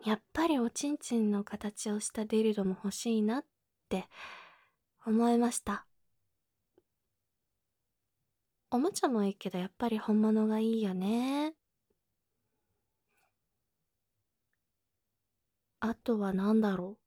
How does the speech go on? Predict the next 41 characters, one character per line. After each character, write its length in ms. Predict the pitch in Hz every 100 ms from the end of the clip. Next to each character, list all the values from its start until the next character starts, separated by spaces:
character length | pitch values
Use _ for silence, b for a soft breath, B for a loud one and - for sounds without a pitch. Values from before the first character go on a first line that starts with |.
| _
う。 40 | _ _ _ _ _ _ _ _ -
す 220 | - 208
ご 260 | 254 285
い 160 | 262 208 _ _ _ _ _ _ _ -
取 220 | 226 226
り 60 | 240
留 260 | 269 269
め 0 |
の 140 | 262 262
な 180 | 269 262
い 80 |
話 380 | 233 208 214 -
ば 100 | 202
っ 80 | 202
か 160 | - 208
り 120 | 196
し 80 | -
て 100 | 196
引 60 | 190 -
き 100 | - 226
延 120 | 233
ば 120 | 233
し 80 | 240
て 120 | -
ま 120 | 190
す 140 | 190 -
け 120 | 185
ど。 220 | 180 170 - B B B B B
<laughs> 600 | 254 277 277 269 294 - _ _ - 320 B B -
あ 80 |
ん 80 | 240
ま 140 | 262 269
り 100 | 269
ダ 140 | 277
ラ 100 | 269
ダ 160 | 226 196
ラ 140 | 190
し 80 | -
て 140 | 214
た 180 | - 190
ら 320 | 180 196 -